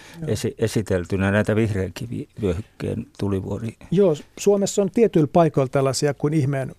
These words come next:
Speaker 1: kaupalla niin säilynyt tällaisia kalliolohkoja, mitkä näissä vuorijonojen puristuksissa eivät olekaan menneet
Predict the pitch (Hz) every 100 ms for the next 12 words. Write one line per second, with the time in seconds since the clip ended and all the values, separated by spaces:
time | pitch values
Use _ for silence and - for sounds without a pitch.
0 | - 147 139 - 131 139 131 - 151 135
1 | 127 - 131 131 - 135 156 151 131 127
2 | 135 131 - 131 127 123 - 131 127 -
3 | 131 - _ _ _ _ _ _ 190 185
4 | 185 - 156 143 139 127 123 127 131 147
5 | 139 123 - - - 143 147 135 - 143
6 | 135 _ 127 123 131 123